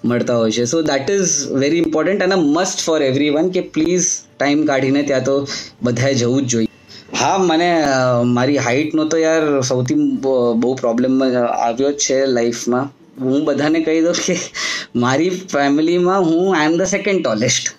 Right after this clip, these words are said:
We are the minion family. બધા અમે નાના નાના જ છે. So જેવી રીતે મેં કીધું કે ગિવ અપ ન કરવું જોઈએ. તો, અ, જ્યારે કામ નહોતું મારી પાસે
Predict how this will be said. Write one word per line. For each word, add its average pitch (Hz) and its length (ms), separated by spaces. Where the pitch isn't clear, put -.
We 131 80
are 160 200
the 175 180
minion 170 300
family. 107 600
બધા 123 240
અમે 147 160
નાના 139 240
નાના 139 260
જ 135 80
છે. 127 240
So 165 40
જેવી 165 200
રીતે 202 140
મેં 190 180
કીધું 180 300
કે 156 280
ગિવ 135 400
અપ 156 140
ન 147 160
કરવું 131 340
જોઈએ. 117 420
તો, 160 200
અ, 139 420
જ્યારે 135 240
કામ 156 340
નહોતું 160 520
મારી 120 180
પાસે 113 600